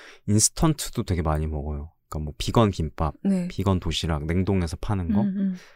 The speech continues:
Speaker 1: 그런 것들 많이 먹고도 있어가지고, 아, 정말 요리를 신경 써서 한다
Speaker 2: 음.
Speaker 1: 하면은 채수로 낸 육수에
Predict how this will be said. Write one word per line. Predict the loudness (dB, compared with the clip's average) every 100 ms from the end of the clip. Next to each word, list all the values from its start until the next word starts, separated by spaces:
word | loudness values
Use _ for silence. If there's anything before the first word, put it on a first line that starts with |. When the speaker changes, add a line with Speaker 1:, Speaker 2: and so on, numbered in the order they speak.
| -18
Speaker 1:
그런 | -4 0 0
것들 | -4 -4
많이 | -2 -2 -2
먹고도 | -6 -8 -10 -8
있어가지고, | -8 -6 -6 -6 -8 -6 -4 -2 -4 -10 -20 -10 -8 -8 -8 -12 -10
아, | -4 -2 -4 -8 -16 _ _ _ _ _ _ _
정말 | -4 0 4 4 4
요리를 | 4 4 4 2 -2 _ _ _ _
신경 | -4 0 0
써서 | 0 0
한다 | 0 2 0
Speaker 2:
음. | 2
Speaker 1:
하면은 | 2 2 0 -4 -6 -20 -20 -20 _
채수로 | -2 0 2 2 2 2 2 4 2 4
낸 | 2 2 -2
육수에 | -6 -10 -6 -2 0 0 -2